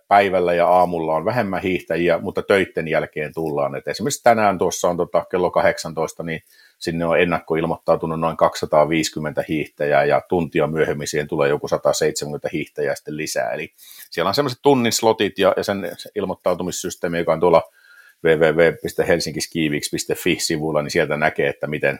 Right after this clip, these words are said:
miten sinne sitten tullaan mukaan. Niin tota, se on lähtenyt paremmin kuin,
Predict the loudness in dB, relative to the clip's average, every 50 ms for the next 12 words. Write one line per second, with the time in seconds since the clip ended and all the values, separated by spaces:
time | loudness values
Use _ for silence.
0 | _ _ -14 -12 -6 -6 -4 -4 -4 -6 -8 -10 -10 -10 -12 -10 -10 -10 -8 -2
1 | -2 -2 -2 -2 -4 -10 -10 -6 -8 -8 -6 -8 -12 -16 -18 -20 _ -10 -10 -10
2 | -10 _ _ _ _ _ _ _ -14 -14 _ _ _ _ 0 2 4 4 4 2
3 | 0 -6 -6 0 2 4 4 4 2 0 -4 -4 -4 -6 -6